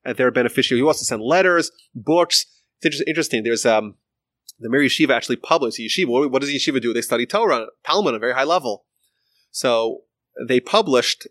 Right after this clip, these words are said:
a, a collection, a compilation of great Torah insights in Shanghai, in, in China.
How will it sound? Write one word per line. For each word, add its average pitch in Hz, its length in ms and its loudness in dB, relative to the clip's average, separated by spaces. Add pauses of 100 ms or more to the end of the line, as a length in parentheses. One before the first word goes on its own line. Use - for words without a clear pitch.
(100)
a, 113 500 -2 (840)
a 113 220 -2
collection, 139 400 -2
a 113 40 -2
compilation 135 840 0
of 117 200 -8
great 156 400 2
Torah 156 320 2
insights - 680 -4 (1400)
in 160 240 0
Shanghai, 147 560 0
in, 139 260 -8
in 147 160 -8
China. 165 360 -4